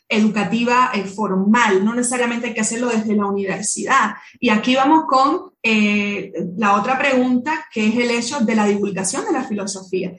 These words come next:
Es decir, eh, lo, lo que, lo que estás haciendo, la labor, desde mi opinión, súper increíble que estás haciendo con la divulgación de la filosofía,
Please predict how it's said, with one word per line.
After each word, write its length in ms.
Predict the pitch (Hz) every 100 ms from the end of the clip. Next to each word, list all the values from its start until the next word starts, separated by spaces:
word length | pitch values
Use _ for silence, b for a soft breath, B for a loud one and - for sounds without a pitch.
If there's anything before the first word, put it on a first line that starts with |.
| _
Es 100 | 214
decir, 500 | 220 220 220 - - _
eh, 340 | 226 202 - -
lo, 280 | 240 220 233
lo 220 | 247 220
que, 200 | 233 -
lo 100 | 226
que 80 | 226
estás 220 | 214 226
haciendo, 420 | 285 - 277 302
la 100 | 277
labor, 540 | 214 208 247 285 - _ _ -
desde 260 | 220 226
mi 120 | 220 214
opinión, 320 | 208 240 247
súper 420 | - 254 254 226
increíble 600 | 220 214 208 202 220 294
que 80 | 254
estás 180 | 254 247
haciendo 300 | 254 269 254
con 140 | 240
la 100 | 214
divulgación 540 | 214 214 202 202 208
de 80 | 240
la 100 | 262
filosofía, 720 | 277 247 240 220 240 262 381